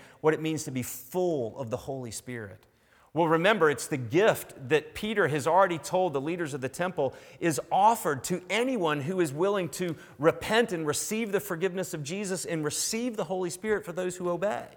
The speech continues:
right? And the Apostle Paul writes the Galatians and he says, "Let me tell you what the fruit of the Spirit-filled person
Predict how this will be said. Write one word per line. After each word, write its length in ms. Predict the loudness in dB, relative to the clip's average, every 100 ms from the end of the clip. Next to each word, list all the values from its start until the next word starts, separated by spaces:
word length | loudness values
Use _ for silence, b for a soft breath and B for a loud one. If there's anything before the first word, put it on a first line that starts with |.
| _ _
right? 320 | -4 -2 -2 -6 b b b b b b
And 120 | 0 4
the 80 |
Apostle 440 | 4 6 4 2 0
Paul 280 | 2 2 4
writes 300 | 2 0 -6
the 100 | -6
Galatians 600 | -2 0 0 -4 -8 -6
and 80 |
he 40 | -8
says, 360 | -2 -2 -2 B B B B
"Let 140 | 0
me 80 | 0
tell 160 | 2 4
you 80 | 4
what 140 | 2
the 80 | -2
fruit 520 | -4 -2 0 0 -2
of 240 | -2 -4 B B B -8
the 140 | -4
Spirit-filled 1080 | -2 -2 -2 0 2 0 -2 -2 0 -2 -4
person 540 | -6 -6 -4 -6 -6